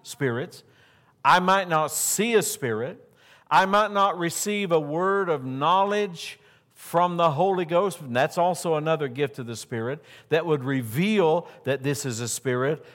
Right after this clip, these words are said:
and maybe even reveal what kind of spirit it is. You don't necessarily have to know all of that in order to know that's the devil.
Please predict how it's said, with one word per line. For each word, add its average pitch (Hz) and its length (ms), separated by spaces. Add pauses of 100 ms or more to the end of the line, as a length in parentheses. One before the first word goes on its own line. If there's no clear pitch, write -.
(140)
and 135 240
maybe 143 420
even 143 260
reveal 139 360
what 135 300
kind 180 400
of 139 80
spirit 107 400
it 95 180
is. 107 280 (280)
You 165 220
don't 208 400 (180)
necessarily 190 920
have 190 420
to 165 100
know 214 380
all 214 400
of 127 140
that 113 380 (220)
in 165 160
order 196 240
to 170 160
know 196 460 (160)
that's 233 260
the 247 140
devil. 214 560